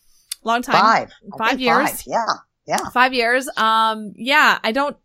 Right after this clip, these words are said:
Speaker 1: it's got this secret little sauce that I have going on, right? So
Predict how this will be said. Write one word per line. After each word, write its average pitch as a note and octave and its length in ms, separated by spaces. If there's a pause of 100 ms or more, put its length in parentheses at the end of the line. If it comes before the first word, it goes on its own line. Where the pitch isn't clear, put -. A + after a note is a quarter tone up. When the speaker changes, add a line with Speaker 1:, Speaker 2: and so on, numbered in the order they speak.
Speaker 1:
it's B3 240
got C4+ 200
this E4 180
secret C#4 340
little A#3+ 160
sauce A3+ 360
that A#3+ 120
I G3+ 100
have F3+ 220
going D#3+ 260
on, D3+ 200
right? G3+ 300
So G#3+ 400